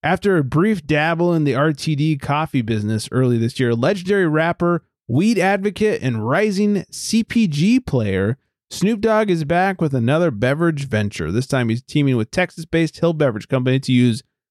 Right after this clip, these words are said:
iconic rap label Death Row Records as a way to enter the rapidly expanding world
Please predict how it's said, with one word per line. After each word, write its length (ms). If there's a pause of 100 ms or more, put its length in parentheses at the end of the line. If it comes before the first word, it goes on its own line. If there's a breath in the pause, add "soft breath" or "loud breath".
(160)
iconic 440
rap 320
label 260
Death 420
Row 200
Records 500
as 200
a 60
way 260
to 180
enter 260
the 140
rapidly 680
expanding 560
world 440